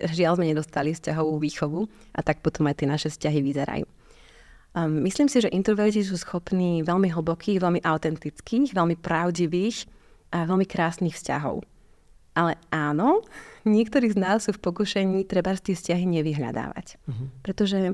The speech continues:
Speaker 1: my si do istej miery vystačíme i sami, i s tým domácim zvieratkom, i s tými kamarátmi, ktorým sa ozveme, keď chceme, alebo oni nám častejšie. A nie často si uvedomujeme tú pridanú hodnotu, ktorú nám vzťah, romantický vzťah,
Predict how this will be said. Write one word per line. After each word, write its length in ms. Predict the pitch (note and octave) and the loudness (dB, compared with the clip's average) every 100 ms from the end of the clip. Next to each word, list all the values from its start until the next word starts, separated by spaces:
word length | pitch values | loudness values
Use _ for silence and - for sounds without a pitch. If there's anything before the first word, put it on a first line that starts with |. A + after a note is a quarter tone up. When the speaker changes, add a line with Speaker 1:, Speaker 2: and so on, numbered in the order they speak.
| - _ - - - - - - | -4 _ -20 -20 -20 -20 -20 -20
Speaker 1:
my 240 | G#3+ A3 C#4+ | -8 -2 0
si 140 | D4+ | 2
do 160 | A#3 C4 | 4 4
istej 240 | C#4+ A#3+ | 4 2
miery 240 | F#3+ G#3+ G3+ | 4 4 2
vystačíme 560 | F3 G#3 G3 G#3 G3 | 2 -2 -2 0 0
i 80 | - | -2
sami, 480 | - E3 E3 E3+ D#3+ | -6 -4 0 0 0
i 80 | E3 | -4
s 80 | |
tým 160 | - D#3 | -2 0
domácim 400 | C#3+ D3+ D#3 - | 0 -2 -4 -6
zvieratkom, 800 | C#3+ C#3+ D#3 D#3 - D3+ D3+ C#3 | -4 -2 -2 -4 -4 -2 -2 -2
i 80 | E3+ | -4
s 80 | - | -4
tými 560 | E3+ D#3 C#3 E3+ E3 | -2 0 -2 -4 -6
kamarátmi, 1040 | - D#3 D#3 D#3 D#3 - D#3 D3+ D3+ D3 C#3+ | -2 0 2 0 -2 -2 -2 0 0 0 -2
ktorým 380 | - C#3 C#3+ - | -4 -4 -2 -4
sa 160 | - | -4
ozveme, 400 | C#3+ D3+ D#3 D3 | -4 0 -2 -2
keď 120 | - D3 | -6 -10
chceme, 320 | - D3+ C#3+ | -6 -4 -2
alebo 240 | C#3 C#3+ - | -2 -4 -4
oni 220 | C#3+ C#3 | -4 -4
nám 240 | C#3 D3+ | -2 -2
častejšie. 800 | D3+ D#3 - D#3 D#3 - D#3+ D#3+ - - - - - - - | -2 -6 -6 -6 -4 -4 -2 -4 -8 -20 -20 -20 -20 -14 -6
A 240 | E3 D#3+ D3+ D3+ C3+ - - - | -2 0 0 0 -4 -10 -18 -2
nie 220 | G#3 B3 | 4 4
často 460 | B3+ E3+ E3 - C4+ | 4 -2 -2 -2 0
si 160 | G3+ | 0
uvedomujeme 640 | E3 E3 E3 E3+ E3+ F#3+ G#3+ | 0 0 2 0 2 2 2
tú 160 | G3 | 0
pridanú 400 | E3+ F#3 G3+ F#3+ | -2 0 2 0
hodnotu, 320 | E3 E3 F3+ F#3 | 0 0 -2 -2
ktorú 300 | - E3+ F3 | -2 -2 0
nám 160 | E3 | -2
vzťah, 400 | D#3 - D#3+ F3+ | -4 -4 -2 -2
romantický 640 | - D#3 D#3 D#3 D#3+ - E3+ | 0 0 0 -2 -6 -4 -4
vzťah, 340 | - - F#3+ | -4 -4 -4